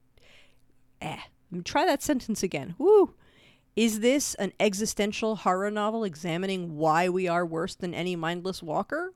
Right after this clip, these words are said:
Why, yes. The story centers on two brothers, one who hunts zombies and gets needed supplies, and his younger brother who hero worships all the zombie hunters except his brother,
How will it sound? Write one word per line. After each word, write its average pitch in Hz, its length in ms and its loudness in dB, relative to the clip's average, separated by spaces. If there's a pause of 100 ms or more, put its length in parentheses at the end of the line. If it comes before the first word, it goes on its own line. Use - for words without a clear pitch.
Why, 156 240 -8
yes. - 640 -10 (580)
The - 60 -12
story 233 280 4
centers 214 420 0
on 175 120 -4
two - 180 -6
brothers, 202 560 -2
one 180 220 -4
who 180 120 0
hunts 226 400 -4
zombies 202 480 0
and 196 100 -2
gets 190 200 -4
needed 185 300 -2
supplies, 277 600 0 (280)
and 247 100 2
his 233 120 2
younger 233 300 2
brother 208 280 0
who 190 120 -4
hero 254 420 2
worships 190 500 0
all 208 240 2
the 202 100 0
zombie 175 320 -2
hunters 165 380 -6
except - 400 -6
his 220 140 -6
brother, 160 440 0